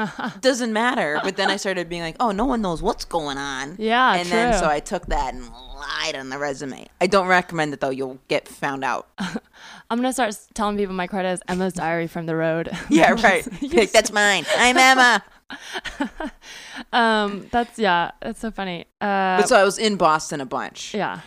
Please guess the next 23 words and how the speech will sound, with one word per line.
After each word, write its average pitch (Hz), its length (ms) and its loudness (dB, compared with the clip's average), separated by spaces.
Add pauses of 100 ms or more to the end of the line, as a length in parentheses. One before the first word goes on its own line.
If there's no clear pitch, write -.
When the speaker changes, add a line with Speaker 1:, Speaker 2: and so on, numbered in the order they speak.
(260)
Speaker 2:
Going 175 260 2
back 147 240 4
and 131 120 -8
forth. - 500 -10
And 175 160 -2
then 160 160 0
New 151 80 -4
York 139 300 -4
and 127 140 -8
then 120 420 -10
coming 131 280 -8
out 107 140 -16
here. 135 160 -10
But 123 120 -4
I - 20 -4
think 151 220 -8
we 151 80 -4
did 135 200 -4
meet 131 200 -8
in - 40 -14
Boston. 131 540 -10
Speaker 1:
Yeah. 180 320 -2
I 180 140 -16